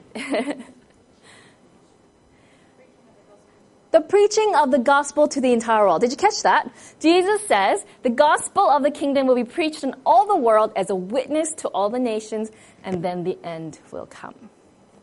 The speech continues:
So if you want Jesus to come, and if you want to know that Jesus is gonna come soon, guess what? You have to share the gospel <laughs> to all the world.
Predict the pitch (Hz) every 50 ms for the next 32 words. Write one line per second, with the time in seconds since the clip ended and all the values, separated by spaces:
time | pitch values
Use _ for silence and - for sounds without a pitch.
0 | _ _ _ _ _ _ _ _ _ _ - - 202 220 208 269 294 339 - 311
1 | 269 - 254 240 240 240 - - - - - 247 240 214 196 220 240 233 - _
2 | _ _ _ _ _ - _ _ - 190 190 - 254 277 285 269 247 226 214 214
3 | 202 196 190 180 185 190 180 180 165 - 190 165 156 147 - 214 214 254 240 -
4 | - 151 151 180 190 _ _ _ _ _ _ _ _ - 202 196 - - 277 196
5 | - - - - - - _ _ _ _ _ - 185 202 190 208 196 - 208 -
6 | - - 196 190 185 190 180 - 190 202 202 - - - 185 - - - _ _
7 | _ _ _ _ - - - - _ _ _ _ _ - - 180 - - 170 165
8 | 175 165 160 160 160 151 - - - - -